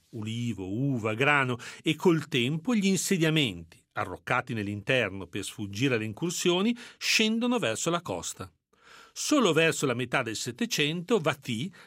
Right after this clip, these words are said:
diventa la nuova capitale. Nell'Ottocento Itaca e la vicina Cefalonia con le loro flotte controllano una vastissima rete di commerci di grano trasportato dal Mar Nero nei porti di tutta Europa.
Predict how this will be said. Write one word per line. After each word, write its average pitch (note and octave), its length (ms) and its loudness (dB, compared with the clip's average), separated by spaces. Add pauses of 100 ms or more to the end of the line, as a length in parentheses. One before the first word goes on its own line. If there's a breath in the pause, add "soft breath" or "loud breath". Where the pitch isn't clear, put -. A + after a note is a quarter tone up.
diventa D#3+ 520 0
la G#3 100 0
nuova A2+ 280 -4
capitale. F2+ 720 -6 (220)
Nell'Ottocento D#3+ 1000 2
Itaca C3+ 600 -2
e B2 100 -4
la G#2 120 -2
vicina G#2 400 0
Cefalonia C3+ 680 0
con A2+ 220 -4
le A2+ 80 0
loro C3 240 4
flotte B2 560 -4 (340 loud breath)
controllano E3+ 680 2
una D#3 160 2
vastissima F3 680 0
rete A#3 300 0
di A3 80 -2
commerci D#3+ 520 0
di D#3+ 100 -2
grano C3 420 2 (260 loud breath)
trasportato C3 920 -2
dal A2 260 -4
Mar A#2+ 220 0
Nero A2+ 400 -4
nei G3+ 180 0
porti G#3+ 460 0
di B3+ 100 -6
tutta G3+ 260 -2
Europa. G2 480 0